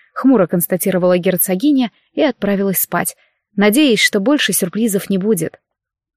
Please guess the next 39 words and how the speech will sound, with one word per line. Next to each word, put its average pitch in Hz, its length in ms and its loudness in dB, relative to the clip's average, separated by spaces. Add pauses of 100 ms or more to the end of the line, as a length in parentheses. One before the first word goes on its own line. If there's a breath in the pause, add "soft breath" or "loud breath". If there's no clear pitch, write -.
(220)
Зря 247 420 2
надеялась. 233 640 2 (380)
Сюрприз 233 680 2
ей 302 140 2
подложили 254 480 2
собственная 175 560 -2
память 302 400 0
и 196 60 0
въедливый 196 480 0
характер. 165 680 -4 (300)
Ева 226 300 2
вновь 247 420 2
и 294 60 2
вновь 254 300 2
анализировала 226 680 2
свой 208 280 0
реальный 202 400 2
сон 294 320 0 (220 loud breath)
в - 80 -20
попытке 247 460 -2
смириться 254 460 0
с - 80 -2
тем, 302 220 0
что 208 200 -4
она 247 180 0
теперь 233 320 -4
не 226 160 0
совсем 240 380 -2
человек. 226 520 0 (520)
Но 226 140 4
не 220 120 6
может 233 340 2
же 196 100 0
простой 233 320 0
человек 240 380 2
переноситься 233 560 0
на 214 160 0
сотни 240 300 0
километров, 247 640 2